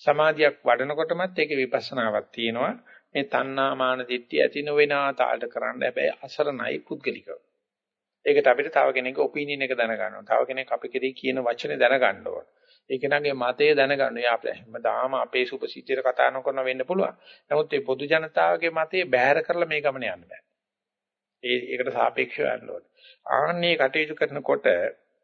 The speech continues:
මේ සූත්‍ර දෙකෙන්, කොටස් දෙකකට මේ සූත්‍රය දේශනා කරලා තියෙන්නේ. දෙවෙනි කොටසේ තියෙන්නේ නාහම් භික්ඛවේ ඒක ධම්මං පිසමන පස්සාමි, අ,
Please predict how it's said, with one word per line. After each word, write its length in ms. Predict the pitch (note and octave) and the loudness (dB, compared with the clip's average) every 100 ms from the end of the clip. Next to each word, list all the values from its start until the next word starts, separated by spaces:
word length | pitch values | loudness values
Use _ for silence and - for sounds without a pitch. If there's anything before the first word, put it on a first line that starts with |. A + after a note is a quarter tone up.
| _ _ _ _ _ _ _ _ - | _ _ _ _ _ _ _ _ -8
මේ 140 | B2+ | -6
සූත්‍ර 400 | B2 D#3 D#3+ B2+ | 0 0 0 0
දෙකෙන්, 380 | B2 C3+ A2+ F#2+ B2 - _ - | 0 0 -2 -4 -12 -16 _ -18
කොටස් 320 | A#2 A#2+ A2+ - | -8 -2 -2 0
දෙකකට 360 | B2+ B2 B2+ A#2+ | -6 -4 -6 -6
මේ 160 | A#2 | -10
සූත්‍රය 360 | - A#2+ A#2+ A2+ | -14 -14 -8 -6
දේශනා 400 | G#2 A2+ A#2+ A#2 | -4 -4 -2 0
කරලා 220 | B2+ B2+ | 2 2
තියෙන්නේ. 400 | - C#3+ E2 - _ _ _ _ _ | 0 -4 -4 -14 _ _ _ _ _
දෙවෙනි 220 | C#3 D3 | 4 4
කොටසේ 300 | D3 C3+ C#3 | 4 -2 -2
තියෙන්නේ 540 | C3+ C3+ C3 C3 C3 A2+ - _ _ _ | -4 0 0 2 0 0 -4 _ _ _
නාහම් 360 | B2 A#2+ B2+ | -2 -2 -2
භික්ඛවේ 400 | B2 B2 B2+ B2 | -4 -6 -4 -2
ඒක 140 | A#2+ B2 | 0 0
ධම්මං 360 | A#2+ A#2+ A#2+ | 0 0 -2
පිසමන 340 | A#2 A2 A#2 A2+ | -2 -2 -2 2
පස්සාමි, 560 | A#2 - A#2 A#2 B2 A3 A#3+ _ _ _ _ _ _ | 2 2 2 2 2 0 -4 _ _ _ _ _ _
අ, 80 | - | -12